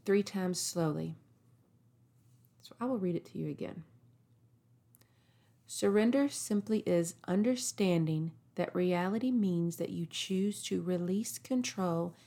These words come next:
and embrace the moment of now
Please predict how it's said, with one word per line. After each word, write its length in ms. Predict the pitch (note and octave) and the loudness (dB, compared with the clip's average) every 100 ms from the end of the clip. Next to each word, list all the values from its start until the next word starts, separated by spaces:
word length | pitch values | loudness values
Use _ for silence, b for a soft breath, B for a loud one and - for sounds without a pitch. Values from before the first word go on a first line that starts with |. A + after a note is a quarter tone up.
| B B | B B
and 160 | F3+ F3 | 0 2
embrace 600 | E3+ E3 F3 F#3 A#3+ - | 2 0 2 2 0 -4
the 120 | C4+ | 0
moment 460 | B3+ G3+ F3 F3 - | 2 4 2 0 -2
of 200 | G3 F#3 | -6 -4
now 440 | F3 E3+ D#3+ E3 | -2 0 -2 -6